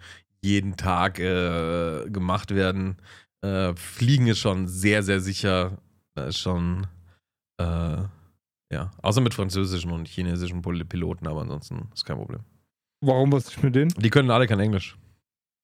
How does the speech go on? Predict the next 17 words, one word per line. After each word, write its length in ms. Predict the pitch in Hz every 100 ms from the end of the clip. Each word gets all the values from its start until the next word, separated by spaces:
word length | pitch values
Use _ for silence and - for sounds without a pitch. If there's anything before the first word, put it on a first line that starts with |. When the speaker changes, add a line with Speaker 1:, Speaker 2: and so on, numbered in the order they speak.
| _ _ 139
Speaker 1:
Die 60 |
können 160 | 170 196
literally 320 | 214 226 165
kein 200 | - 170
Englisch. 380 | 151 139 95 -
Die 100 | 117
sind 160 | 170 180
Piloten, 420 | 185 214 226 240 - - - -
fliegen 380 | 170 196 202 - _
auf 140 | 147 147
internationalen 580 | 202 196 196 190 185
Flughäfen, 420 | 175 185 185 185 147
die 100 | 127
können 220 | 156 160 -
einfach 360 | 135 139 135
kein 280 | - 143 147
Englisch. 420 | 117 110 98 -